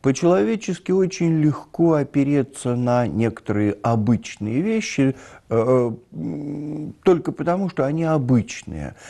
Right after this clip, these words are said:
И, наверное, это легко, иногда очень помогает, облегчает жизнь и так далее. Но, э,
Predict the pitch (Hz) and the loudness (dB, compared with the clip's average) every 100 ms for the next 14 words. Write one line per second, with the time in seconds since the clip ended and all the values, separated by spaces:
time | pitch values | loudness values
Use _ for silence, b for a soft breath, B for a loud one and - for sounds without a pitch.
0 | B - 113 135 165 165 147 139 135 135 | B -2 2 4 4 2 2 0 0 0
1 | 139 160 - - 226 175 120 107 104 117 | 0 0 -4 0 4 4 2 -2 -2 0
2 | 117 101 95 110 104 - 120 131 160 202 | 0 0 -2 -4 -6 -4 0 0 2 2
3 | 180 123 104 98 98 98 - 110 123 156 | 2 2 0 -2 -4 -6 -2 0 -2 -2
4 | 208 185 147 135 135 120 104 95 92 90 | -4 -2 -2 0 0 0 0 0 0 -4
5 | B B B B 117 117 120 117 117 113 | B B B B 0 4 4 2 2 0
6 | 107 123 113 113 | -2 -6 -4 -2